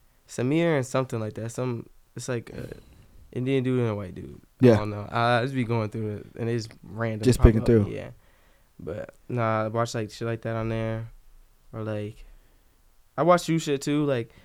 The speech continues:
Speaker 1: Private Selection, they have a YouTube, the store you went to.
Speaker 2: Yeah.
Speaker 1: Um, Common Hype, they have a store.
Speaker 2: Did you see they got rid of the mask mandate
Speaker 1: That's
Speaker 2: for
Speaker 1: dope.
Speaker 2: travel?
Speaker 1: Yeah, yeah, yeah,
Speaker 2: That's
Speaker 1: bro. I
Speaker 2: dope,
Speaker 1: see,
Speaker 2: dude.
Speaker 1: I just seen somebody post that today.
Speaker 2: That's
Speaker 1: Nah, it's
Speaker 2: dope.
Speaker 1: decent 'cause we about to go somewhere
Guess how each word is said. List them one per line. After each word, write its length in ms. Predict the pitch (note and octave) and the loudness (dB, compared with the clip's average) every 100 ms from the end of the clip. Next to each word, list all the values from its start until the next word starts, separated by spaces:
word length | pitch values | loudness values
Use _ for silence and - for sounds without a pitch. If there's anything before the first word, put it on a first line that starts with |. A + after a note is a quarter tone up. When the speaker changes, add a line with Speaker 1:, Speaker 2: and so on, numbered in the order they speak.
| - - | -20 0
Speaker 1:
Private 280 | A#2+ A#2+ | 2 2
Selection, 460 | B2+ A#2+ A#2+ - A#2 | -2 -2 -2 -2 -2
they 100 | A#2 | 0
have 140 | A#2+ A2+ | 0 0
a 20 | |
YouTube, 400 | A2+ A2+ A#2 A2+ | -4 -4 -4 -4
the 100 | G#2+ | -6
store 180 | - A2+ | -4 -2
you 140 | A2+ | -2
went 120 | A2+ | -4
to. 340 | - A#2 A2+ A2+ - | -4 -4 -4 -6 0
Speaker 2:
Yeah. 240 | A#2+ A2+ G2+ - - | 6 6 4 -4 -8
Speaker 1:
Um, 520 | A2 G#2 G2+ F#2+ F#2+ - _ - | -4 -2 -2 -2 -6 -10 _ -8
Common 280 | A2 A2+ G#2+ | -2 0 0
Hype, 300 | A2 G#2+ - | -2 -4 -4
they 80 | |
have 100 | A2 | -6
a 40 | G#2+ | -6
store. 260 | - A2 | -6 0
Speaker 2:
Did 120 | A2 C3+ | 4 4
you 120 | F3 | 4
see 140 | F#3+ | 4
they 120 | F3+ | 2
got 180 | F3+ E3+ | 2 2
rid 100 | E3 | 2
of 60 | F3 | 2
the 80 | C#3 | 4
mask 360 | D3 D#3 E3 | 4 2 2
mandate 500 | D#3 D#3+ D#3+ D#3+ F3 | 2 2 4 4 4
Speaker 1:
That's 140 | - C3 | 0 0
Speaker 2:
for 140 | - | 2
Speaker 1:
dope. 80 | D3 | 6
Speaker 2:
travel? 420 | E3 D#3+ E3+ F3 - | 8 8 6 4 2
Speaker 1:
Yeah, 100 | A2+ | -4
yeah, 260 | A2 A2 A2 A2 | -4 -4 -4 0
yeah, 80 | A2 | 2
Speaker 2:
That's 160 | A2 | 6
Speaker 1:
bro. 160 | A#2+ C3 | 10 10
I 20 | |
Speaker 2:
dope, 80 | G#2+ | 8
Speaker 1:
see, 60 | G#2 | 4
Speaker 2:
dude. 80 | A2 | 4
Speaker 1:
I 40 | |
just 160 | B2+ A#2+ | 2 -2
seen 120 | A#2 | -4
somebody 180 | A2+ G#2+ | -4 -6
post 180 | A2 - | -6 -8
that 100 | G#2+ | -10
today. 280 | G#2+ G#2+ G2+ - - | -8 -10 -10 -10 0
Speaker 2:
That's 160 | B2 | 2
Speaker 1:
Nah, 60 | A2+ | 6
it's 80 | A#2+ | 8
Speaker 2:
dope. 80 | A2+ | 8
Speaker 1:
decent 340 | A2+ G#2 G2 | 2 -6 -10
'cause 320 | G#2+ G2 - | -12 -14 -16
we 80 | - | -12
about 160 | G#2+ G#2 | -8 -8
to 40 | |
go 120 | G#2 G#2 | -8 -10
somewhere 380 | - G2+ F#2+ | -10 -10 -10